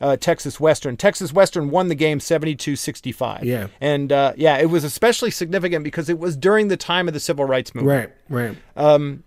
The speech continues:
Speaker 1: uh, what I should say, you know what? It's always the time of the Civil Rights Movement. That just seemed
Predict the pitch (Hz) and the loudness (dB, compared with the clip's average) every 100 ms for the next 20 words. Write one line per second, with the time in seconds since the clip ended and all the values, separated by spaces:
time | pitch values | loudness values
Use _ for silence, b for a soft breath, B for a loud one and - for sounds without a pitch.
0 | _ - 190 165 214 185 214 - 233 - | _ -2 -2 0 0 2 -2 -2 -6 2
1 | 233 214 202 202 180 170 196 180 165 139 | 4 4 2 2 2 -2 0 0 0 -4
2 | 117 131 123 120 - 117 120 120 110 120 | -4 -4 -4 -8 -8 -6 -4 -4 -6 -8
3 | 110 120 156 165 180 - - 160 143 117 | -8 -4 0 0 -2 -4 -4 -4 -6 -12